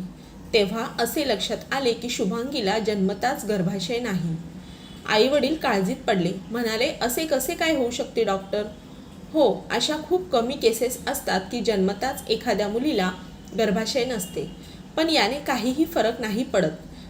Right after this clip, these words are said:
तितकासा. पण शुभांगी आई नाही बनू शकणार, म्हणजे ती स्वतः मूल जन्माला नाही घालू शकणार. बाकी काही त्रास वाटला तर या माझ्याकडे." मग शुभांगी आणि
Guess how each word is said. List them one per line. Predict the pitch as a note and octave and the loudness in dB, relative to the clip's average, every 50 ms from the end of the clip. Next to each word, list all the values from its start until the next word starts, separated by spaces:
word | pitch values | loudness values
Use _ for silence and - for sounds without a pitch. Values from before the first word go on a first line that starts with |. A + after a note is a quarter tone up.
| - - | -8 -2
तितकासा. | C4 A#3 - - - - - - - F3+ D#3+ E3 E3 - - - - - - | -2 -2 -2 0 0 0 0 0 -2 -4 -4 -6 -6 -8 -12 -14 -14 -10 -4
पण | - A#3+ C#4+ | -4 -2 -2
शुभांगी | - - D#4 A3 F#3 A#3+ A#3 G#3+ A3 C4+ F#4+ - - - | 0 0 0 0 0 0 0 -2 -2 -2 -2 -2 0 2
आई | F#3+ G3 G3+ A#3 | 2 4 4 2
नाही | A#3+ A#3 A3+ G#3+ C4+ | 0 -2 -4 -4 -2
बनू | C4 G#3+ G3 F#3 F#3+ | 0 2 2 2 2
शकणार, | F#3 - E3+ E3 - D#3+ C#3+ D#3 D#3+ - - - - - - - - - - | 0 0 -4 -4 -6 -6 -6 -6 -8 -10 -12 -16 -16 -16 -18 -18 -14 -8 -4
म्हणजे | A#3 A#3+ A3 G3+ B3+ D4+ D#4 | -2 0 0 0 0 -2 -2
ती | A#3+ B3+ D#4 | 0 0 0
स्वतः | D#4 - C4 G3+ - - A#3 | 2 4 4 4 4 2 0
मूल | B3 B3 A3+ A#3+ B3 | 2 2 2 4 4
जन्माला | A#3+ G#3+ F#3+ F3+ F3 F3+ F#3 G#3+ A#3+ | 4 4 4 2 2 2 2 0 0
नाही | B3+ B3+ B3 C#4+ C#4+ | -2 -2 -2 -2 -2
घालू | C#4 C4 A3 F#3 F#3+ | 0 2 4 4 4
शकणार. | F#3 G3+ F3 D#3+ F3 D#3 D#3 D#3 F#3 - - - - - - - - - - - - | 4 2 -4 -4 -4 -4 -4 -6 -8 -10 -14 -16 -16 -16 -18 -18 -18 -18 -16 -6 0
बाकी | - C4+ C4 C4+ - F4 | 4 4 4 4 2 -2
काही | F4 - D#4+ D#4 C#4+ D#4 - | 0 0 0 0 0 0 0
त्रास | B3+ A#3+ A3+ B3+ - D#4 | 2 2 2 2 0 -2
वाटला | D4 D4 - A#3 G#3+ | -4 -2 -2 -2 -2
तर | A3 A3 C4 C4 | -2 0 0 0
या | C4+ C4 B3 B3 | 2 2 2 2
माझ्याकडे." | B3+ B3 F3+ E3+ E3 G3+ F3 F3+ D#3+ - - - - - - - - - - - - - - - - - | 2 0 -2 -2 -2 -4 -4 -2 -2 -4 -4 -6 -8 -12 -16 -16 -18 -18 -18 -18 -18 -18 -18 -16 -10 -6
मग | G3+ A3+ A3+ | -2 -2 -2
शुभांगी | - - - G#3 F#3 F#3 B3+ C#4 C#4+ B3 G#3+ A#3 - - | -2 0 0 2 2 2 0 0 0 0 0 0 -2 -2
आणि | G3+ G#3 A3+ | -2 -2 -2